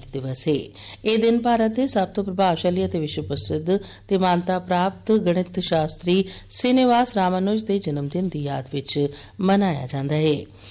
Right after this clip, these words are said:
ਇਸ ਮੌਕੇ ਨੂੰ ਮਨਾਉਣ ਲਈ ਦੇਸ਼ ਭਰ ਦੇ ਵਿਦਿਅਕ ਅਦਾਰੇ, ਖੋਜ ਸੰਸਥਾਵਾਂ ਅਤੇ ਅਕਾਦਮਿਕ ਮੰਚ ਵਿਗਿਆਨਕ ਪ੍ਰਗਤੀ ਅਤੇ ਰੋਜ਼ਾਨਾ ਜੀਵਨ ਵਿੱਚ ਗਣਿਤ ਦੇ ਮਹੱਤਵ ਨੂੰ ਉਜਾਗਰ ਕਰਨਗੇ। ਭਾਰਤ ਸਰਕਾਰ ਨੇ ਇਸ ਦਿਨ ਨੂੰ ਬਾਕਾਇਦਾ ਤੌਰ ਤੇ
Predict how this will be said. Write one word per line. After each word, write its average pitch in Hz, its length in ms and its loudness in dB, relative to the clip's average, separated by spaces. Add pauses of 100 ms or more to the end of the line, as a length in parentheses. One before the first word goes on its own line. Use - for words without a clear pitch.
(160)
ਇਸ 196 260 2
ਮੌਕੇ 185 260 2
ਨੂੰ 226 120 4
ਮਨਾਉਣ 220 360 4
ਲਈ 254 160 0
ਦੇਸ਼ 151 320 -2
ਭਰ 180 180 2
ਦੇ 175 180 -4
ਵਿਦਿਅਕ 139 380 -6
ਅਦਾਰੇ, 185 340 4 (300)
ਖੋਜ 254 240 4
ਸੰਸਥਾਵਾਂ 240 560 0
ਅਤੇ 240 180 -2 (100)
ਅਕਾਦਮਿਕ 196 580 -2
ਮੰਚ 180 440 2 (360)
ਵਿਗਿਆਨਕ 208 460 2
ਪ੍ਰਗਤੀ 214 460 0
ਅਤੇ 233 300 2
ਰੋਜ਼ਾਨਾ 151 380 -2
ਜੀਵਨ 147 340 -2
ਵਿੱਚ 185 220 -2 (140)
ਗਣਿਤ 196 280 -2
ਦੇ 160 300 2 (340)
ਮਹੱਤਵ 185 500 -2
ਨੂੰ 143 100 -6
ਉਜਾਗਰ 156 360 -4
ਕਰਨਗੇ। 151 640 0 (320)
ਭਾਰਤ 214 260 4
ਸਰਕਾਰ 220 420 4
ਨੇ 277 140 2
ਇਸ 285 100 -4
ਦਿਨ 165 160 0
ਨੂੰ 175 180 2
ਬਾਕਾਇਦਾ 139 520 -4
ਤੌਰ 165 260 2
ਤੇ 185 280 0